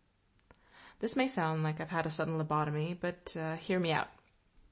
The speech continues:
Humans are creatures who conceptualize the world in symbols,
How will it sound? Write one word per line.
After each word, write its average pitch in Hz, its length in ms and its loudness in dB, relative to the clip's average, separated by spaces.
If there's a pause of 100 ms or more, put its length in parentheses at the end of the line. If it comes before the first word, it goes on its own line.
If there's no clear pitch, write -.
(840)
Humans 269 460 2
are 254 80 2
creatures 160 560 -8
who 185 80 -8
conceptualize 208 800 0
the 208 80 0
world 160 560 -2
in 196 140 6
symbols, 160 640 0